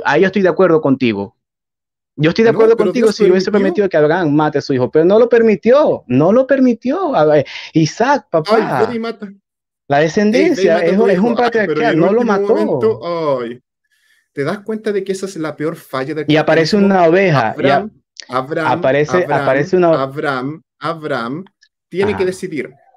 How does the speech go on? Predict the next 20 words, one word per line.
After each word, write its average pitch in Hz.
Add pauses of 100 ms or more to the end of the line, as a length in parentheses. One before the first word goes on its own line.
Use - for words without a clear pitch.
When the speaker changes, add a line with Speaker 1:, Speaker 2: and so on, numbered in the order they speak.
(180)
Speaker 2:
¿es 233
mi 226
Dios 196
un 123
Dios 143
de 135
amor 139 (180)
o 131
es 160
este 156
monstruo 156
asqueroso 135
que 156
me 139
dice 139
que 131
mate 127
a 120
mi 117
hijo? -